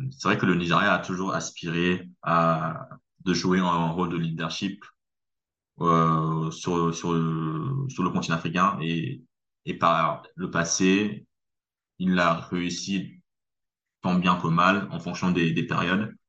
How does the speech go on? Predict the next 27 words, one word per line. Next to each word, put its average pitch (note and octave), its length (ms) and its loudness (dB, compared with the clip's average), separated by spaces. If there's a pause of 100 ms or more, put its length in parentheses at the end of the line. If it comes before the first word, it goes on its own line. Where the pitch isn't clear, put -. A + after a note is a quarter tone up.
(340)
On E2 100 -8
peut E2 120 -2
penser, E2+ 500 2
par D#2+ 140 0
exemple, E2 320 0
au D#2+ 380 -2
rôle E2+ 280 -2
que F2 80 -2
le E2+ 120 0
Nigeria E2 400 0
a E2 60 -2
joué, E2+ 440 -4 (680)
euh, D#2+ 300 4 (160)
pendant D#2+ 540 6
l'apartheid, E2+ 720 2
contre, - 300 -4
pendant F2+ 160 6
la E2 140 2
lutte E2+ 120 0
contre E2 160 -4
l'apartheid, D#2+ 440 0
par F2 100 2
exemple, F2+ 380 2
ou F2 460 -4 (120)
plus F#2+ 100 -4
récemment, F2+ 580 2
euh, E2 240 0